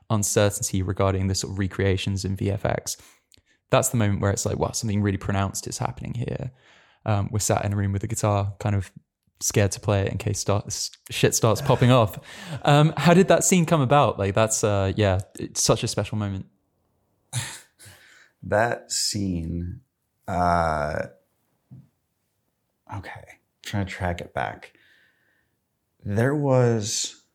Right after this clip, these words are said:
Speaker 2: okay,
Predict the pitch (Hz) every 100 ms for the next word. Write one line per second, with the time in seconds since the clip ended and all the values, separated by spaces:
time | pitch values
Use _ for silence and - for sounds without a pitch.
0 | _ _ _ _ _ _ _ _ _ _
1 | _ _ _ _ _ _ _ _ _ _
2 | _ _ _ 320 311 311 _ _ _ _
3 | _ _ _ _ _ _ _ _ _ _
4 | _ _ _ _ _ _ _ _ - -
5 | -